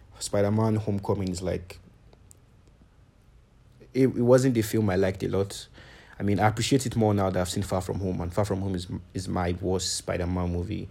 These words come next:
Besides Jake Gyllenhaal's great acting, that guy always does good. I, I do not like that film. So there was, there was something that always pissed me off about the,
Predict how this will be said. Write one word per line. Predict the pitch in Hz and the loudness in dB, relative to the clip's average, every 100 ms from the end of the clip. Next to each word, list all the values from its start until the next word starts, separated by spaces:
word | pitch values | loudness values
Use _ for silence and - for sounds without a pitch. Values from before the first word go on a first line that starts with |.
| - - - | -16 -18 -6
Besides | 104 107 101 95 - - - - - - - | 0 2 4 2 -2 -4 -10 -20 -20 -20 -18
Jake | - 92 90 | -6 -4 -2
Gyllenhaal's | 95 95 98 98 95 | 0 2 4 4 2
great | - 95 90 | -2 -2 -2
acting, | 90 87 92 87 87 - | -6 -6 -6 -6 -6 -4
that | 101 101 | -2 0
guy | 92 | 0
always | 90 90 87 - - - - 92 | 0 -2 -4 -8 -14 -18 -16 -8
does | 90 87 | -4 -4
good. | 87 87 85 - - - - - - | -4 -6 -8 -10 -20 -20 -20 -20 -8
I, | 104 87 - | -4 -4 -4
I | 92 | -4
do | 104 | 0
not | 104 | 2
like | 98 90 | 2 0
that | 90 | -2
film. | 87 92 92 87 | -2 -4 -6 -8
So | - 98 90 95 - - - - - - - - | -6 -4 -4 -6 -16 -20 -20 -20 -20 -20 -20 -12
there | 101 107 | 0 2
was, | 101 - | 4 2
there | - 107 | 0 0
was | 104 | 2
something | - 123 123 107 | 4 2 2 0
that | 95 - | 0 0
always | 101 101 | 0 0
pissed | - 104 | -2 -4
me | 104 | -4
off | 92 | -4
about | 95 95 92 - - - - - - | -4 -2 -2 -4 -10 -14 -20 -20 -8
the, | 101 92 | -4 -4